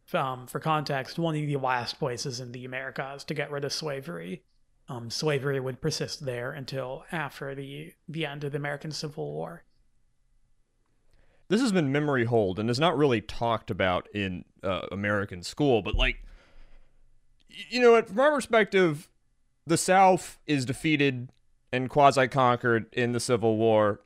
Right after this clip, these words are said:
Speaker 2: and slavery, and the product of slavery is ended. But if you are in the eighteen fifties, slavery seems, uh, transcendent and in-, almost inevitable in many ways. Um, it is actively expanding. The U S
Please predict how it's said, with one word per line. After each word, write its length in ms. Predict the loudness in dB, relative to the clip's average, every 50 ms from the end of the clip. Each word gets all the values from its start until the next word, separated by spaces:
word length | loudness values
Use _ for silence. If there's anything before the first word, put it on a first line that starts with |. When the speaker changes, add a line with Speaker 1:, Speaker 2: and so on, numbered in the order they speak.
| _ -2
Speaker 2:
and 320 | 0 0 0 0 -2 -4
slavery, 500 | -4 -2 2 4 4 4 2 0 -2 -2 0
and 100 | -2 -2
the 40 | -2
product 360 | 0 2 4 4 4 2 0
of 60 | -2
slavery 420 | -2 0 2 2 2 2 0 -2 -2
is 120 | -2 -4 -4
ended. 420 | -4 -2 -2 -2 -2 -2 -4 -6 -14 _ _ -20 _ _ -4
But 140 | 0 2
if 140 | 2 2 2
you 240 | 2 2 4 6 6
are 140 | 4 4 2
in 300 | 0 -2 -2 0 0 -2
the 140 | -2 -2 -2
eighteen 500 | -2 -4 -4 -6 -8 -6 -4 -4 -4 -6
fifties, 720 | -4 -2 0 0 0 0 -2 -8 -8 -6 -6 -8 -10 -12 _ -10
slavery 920 | -8 -6 -4 -2 0 2 2 2 2 0 0 0 2 2 2 0 -2 -4
seems, 880 | -6 -8 -8 -4 -2 -2 0 0 0 0 0 -2 -2 -4 -8 -10 -12 -6 -2
uh, 220 | 0 0 0 0 -2 -6 -12 -20 _
transcendent 1080 | -14 -10 -4 0 2 2 4 2 0 -2 -4 -2 0 0 0 0 0 -2 -4 -4 -6 -6 -4
and 220 | -2 -2 -2 -2 -4
in-, 200 | -4 -4 -4 -6 _ _
almost 320 | 0 0 2 0 0 -2 -2
inevitable 580 | -4 -2 0 0 0 0 0 -2 -4 -4 -4 -4 -4
in 120 | -6 -4
many 180 | -4 -4 -4 -4
ways. 560 | -4 -2 0 0 0 -2 -4 -6 -10 -10 -10 -12 -12 -14 -14 -16 -8 -6
Um, 140 | -6 -4 -4 -4
it 120 | -2 -2
is 180 | -2 -2 -4 -6 -6 -2
actively 800 | 0 0 0 0 -2 -2 -2 -2 -2 -4 -4 -4 -4 -6 -6 -8
expanding. 840 | -10 -10 -10 -12 -14 -6 -2 0 0 2 0 0 -2 -4 -8 -10 -10
The 120 | -8 -6
U 240 | -4 -4 -2 0 0
S 180 | 0 0 -2